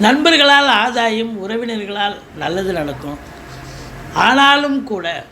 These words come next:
இரண்டாம் இடத்தை சனி பகவான் பார்ப்பதால் குடும்பத்தில் சண்டை, சச்சரவு, பிரச்சனைகள் வரும். எச்சரிக்கையாக இருந்து கொள்ளுங்கள்.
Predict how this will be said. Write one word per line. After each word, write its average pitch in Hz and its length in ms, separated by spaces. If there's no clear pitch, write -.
இரண்டாம் 302 540
இடத்தை 277 460
சனி 240 280
பகவான் 240 480
பார்ப்பதால் 202 680
குடும்பத்தில் 226 680
சண்டை, 214 420
சச்சரவு, 180 680
பிரச்சனைகள் 185 540
வரும். 143 360
எச்சரிக்கையாக 202 800
இருந்து 151 280
கொள்ளுங்கள். - 460